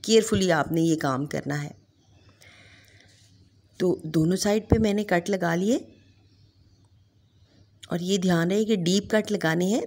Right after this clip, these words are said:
ताकि जब हम इसको मैरिनेट करें तो सारे स्पाइसेस अच्छी से, अच्छे से इसके अंदर पेनिट्रेट कर सके।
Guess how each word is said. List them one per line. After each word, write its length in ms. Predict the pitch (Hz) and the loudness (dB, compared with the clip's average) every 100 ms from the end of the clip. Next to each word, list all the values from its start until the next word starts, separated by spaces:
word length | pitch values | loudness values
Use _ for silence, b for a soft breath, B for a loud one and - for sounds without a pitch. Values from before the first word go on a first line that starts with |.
| - | -2
ताकि 240 | 196 196 | -2 0
जब 200 | 190 180 | 0 2
हम 140 | 190 | 2
इसको 200 | 185 - 185 | 2 0 2
मैरिनेट 500 | 156 143 208 254 254 | 2 4 4 4 4
करें 260 | 180 196 359 B B - | 0 0 -4 B B -6
तो 60 | 233 | 0
सारे 440 | - 214 240 302 | 2 2 2 4
स्पाइसेस 540 | 285 208 175 - 277 - - | 2 2 2 2 0 -2 -4
अच्छी 280 | 254 254 269 | -2 0 2
से, 200 | - 208 - - | 4 4 2 -2
अच्छे 360 | 220 - - 294 | -2 2 4 4
से 160 | 254 | 4
इसके 220 | 196 - 180 | 0 2 0
अंदर 300 | 185 262 - | 2 0 2
पेनिट्रेट 520 | 185 151 151 156 151 | 2 2 2 -2 -4
कर 140 | - - | -6 -6
सके। 320 | 104 - | -6 -8